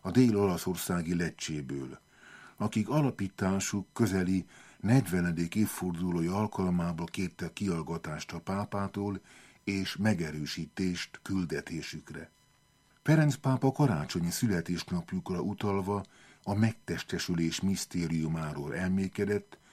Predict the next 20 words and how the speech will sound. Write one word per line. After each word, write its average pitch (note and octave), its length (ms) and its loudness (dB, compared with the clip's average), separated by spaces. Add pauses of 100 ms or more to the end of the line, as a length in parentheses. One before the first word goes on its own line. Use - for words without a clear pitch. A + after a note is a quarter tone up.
(140)
amelyben A2+ 480 6
feltárolt F2 680 0
Isten G#2 340 0
szeretete E2 680 -2
az E2 120 -6
emberek F2 540 -4
iránt. - 520 -10 (1200)
Az - 180 -4
Emmanuel B2 560 6
közösségnek A2 800 2
különösképpen F#2 920 2
is G2+ 260 -2 (280)
ebből F2+ 400 0
a E2+ 60 -2
forrásból F2 720 -2
kell E2+ 200 -4
merítenie, G2+ 840 0 (160)
hogy A2 200 2
együtt A#2+ 440 2
álljon F2+ 580 0